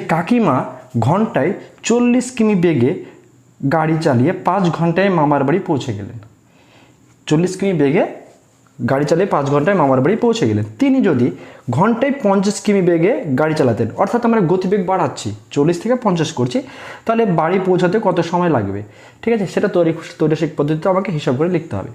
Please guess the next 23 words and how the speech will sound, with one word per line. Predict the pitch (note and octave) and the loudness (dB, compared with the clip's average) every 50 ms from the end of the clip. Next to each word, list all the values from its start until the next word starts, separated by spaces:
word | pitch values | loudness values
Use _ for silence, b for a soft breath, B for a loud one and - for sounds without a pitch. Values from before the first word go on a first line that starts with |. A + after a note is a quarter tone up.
| B B B B B B B - | B B B B B B B -2
কী | - G#3 G#3+ | 0 0 0
উত্তর | G#3+ A3+ A3 - | 0 0 0 0
চেয়েছে? | A3 G#3 A3 C#4 C4+ | 0 0 2 2 0
না | C4 B3+ G3+ | 2 2 0
কত | G3 F#3 F#3 F#3+ | 0 0 0 -2
সময়, | - D3 B2 B2 | 0 0 0 2
তাহলে | C#3+ D#3 D#3 - - | 2 0 0 0 -2
সময়টা | G#3 G#3 G#3 G3+ G#3 G#3 | 0 0 0 2 2 2
আমরা | G#3 G#3 G#3 G#3 | 2 0 0 0
কী | - G#3 | 0 0
রাখবো? | G#3 F#3 B2+ B2+ G#2+ A2+ - b b b b b b b _ - | 0 0 -2 -4 -6 -8 -12 b b b b b b b _ -2
ডান | D#3+ F3 F#3 F#3 | 0 0 0 0
দিকে | F#3 F#3+ F#3 | 0 0 2
রাখবো। | F#3+ F3+ D#3 F3+ G3+ B B B B B B | 2 2 0 -2 -4 B B B B B B
তাহলে | - F3+ F3 G3 G3 F#3+ - C#3 C3 D#3 | 0 0 2 2 0 -2 -2 -2 0 2
বেগটা | F#3 F#3+ F3 F3+ G3 F#3+ F#3 | 2 2 2 0 2 0 0
দেখি, | F#3 F#3 G#3 G#3 - - - - - - - _ - _ _ _ _ _ _ _ _ - _ B B B B B B B B _ _ C#3 B2+ | 0 -2 -4 -6 -8 -16 -20 -20 -20 -20 -20 _ -20 _ _ _ _ _ _ _ _ -20 _ B B B B B B B B _ _ -4 0
বেগ, | C3 F3+ F#3 F3+ F3+ F3+ - - - - - _ _ _ _ _ _ - - _ _ _ _ _ _ _ _ _ _ _ _ _ _ _ _ - | 0 2 0 0 -2 -6 -8 -14 -18 -20 -20 _ _ _ _ _ _ -20 -20 _ _ _ _ _ _ _ _ _ _ _ _ _ _ _ _ -8
বেগ | C3 C3+ D3 D3 | -4 -4 -2 -2
এটা | D#3 D3+ - - | -4 -4 -4 -2
কিলোমিটার, | E3+ D#3+ E3 D#3 D#3 D#3 F3+ F#3 F#3 - - - - - _ _ _ _ - _ - - _ _ - - - - - - - _ _ _ _ _ _ _ _ _ _ _ _ _ _ _ - - - - _ - _ _ _ | 0 0 2 0 0 -2 -4 -8 -10 -12 -18 -20 -20 -20 _ _ _ _ -20 _ -20 -20 _ _ -20 -20 -20 -20 -20 -20 -20 _ _ _ _ _ _ _ _ _ _ _ _ _ _ _ -20 -20 -20 -20 _ -20 _ _ _
আর | E3 E3+ C#3+ B2+ - - - - _ - _ _ _ _ - - _ _ - - - - - - | -6 -4 -4 -4 -6 -10 -16 -20 _ -20 _ _ _ _ -20 -20 _ _ -20 -14 -10 -10 -8 -4
সময় | E3+ F3 E3+ C#3+ B2+ C3 | -4 -4 -2 -2 -2 -2